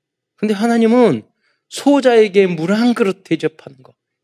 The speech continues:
결단코 상을 잃지 않게 되는 줄 믿으시기 바랍니다. 원망하고 그러지 않았어요. 하나님이 나에게 주신 그 은혜, 예수, 예수 은혜 받으니까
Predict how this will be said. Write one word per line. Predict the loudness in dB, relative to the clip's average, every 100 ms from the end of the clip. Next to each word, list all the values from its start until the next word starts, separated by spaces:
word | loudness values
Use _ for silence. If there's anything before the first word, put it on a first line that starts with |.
| _
결단코 | -8 -8 -10 _ -10 -8 -6 -6
상을 | -4 -6 -4
잃지 | -4 -6 -10
않게 | -8 -6
되는 | -6 -8 -6
줄 | -6
믿으시기 | -6 -12 -12 -14
바랍니다. | -16 _ _ _ _ _ _ _ _ _ -6
원망하고 | -4 -2 -4 -4 -4
그러지 | -4 -2
않았어요. | -2 -4 -8 -6 -6 -8 _ _ _
하나님이 | -4 -2 0 -2 -4 -4 -4
나에게 | -2 -2 -2 -4
주신 | -8 -10 -10
그 | -6 -8 -2
은혜, | 0 0
예수, | 2 -2 -2 -8 -8 -6
예수 | -4 -4 -4 -4 -4
은혜 | -4
받으니까 | -8 -8 -6 -6 -2 0 -2